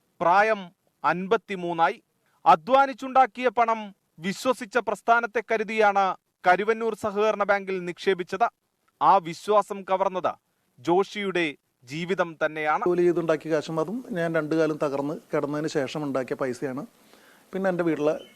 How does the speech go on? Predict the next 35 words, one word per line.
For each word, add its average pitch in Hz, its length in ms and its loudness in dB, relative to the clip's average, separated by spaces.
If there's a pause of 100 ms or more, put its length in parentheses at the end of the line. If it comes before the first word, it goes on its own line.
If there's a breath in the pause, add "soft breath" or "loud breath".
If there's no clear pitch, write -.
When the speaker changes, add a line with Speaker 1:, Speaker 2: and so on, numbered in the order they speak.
(440)
Speaker 2:
അമ്മയുടെയൊക്കെ 143 420 -2
ഫെഡറൽ 139 200 -4
ബാങ്കിലുണ്ടായിരുന്ന 139 460 -4
പൈസയാണ് 131 400 -6
ഡെപ്പോസിറ്റ് 123 320 -14
ചെയ്തത്. 123 140 -12 (120)
അതൊക്കെ 170 280 -8 (100)
തിരിച്ചു 170 260 -4
മേടിച്ചു 156 260 -2
കഴിഞ്ഞിട്ട് 135 320 -4 (480 soft breath)
തരില്ല 151 300 0
എന്ന് 147 120 -6
പറയുന്ന 139 280 -4
ധിക്കാരവും 139 400 -4
ധാർഷ്ട്യവും. 123 380 -8 (240)
ഇനി 165 160 -4
ഞാൻ 151 140 -6
എന്തിനാ 147 280 -6
ജീവിക്കണേ? 135 340 -8 (800 soft breath)
അതുകൊണ്ടാണ് 156 440 -2
ഞാൻ 147 140 -8
ചീഫ് 139 180 -10
ജസ്റ്റിസിനും 170 380 -10 (320 soft breath)
സംസ്ഥാന 143 320 -4
മുഖ്യമന്ത്രിക്കും 131 500 -8
കത്തെഴുതിയിട്ടുള്ളത്. 123 600 -8 (180)
ഈ - 20 -6 (100)
മുപ്പതാം 127 340 -4
തീയതി 180 180 -6
മഹാത്മാവിനെ 143 480 -4
കൊന്നു 143 240 -2
തള്ളിയ 131 240 -2
ദിവസം. 113 240 -6 (920 soft breath)
Speaker 1:
രണ്ട് 233 340 2
തവണ 277 200 2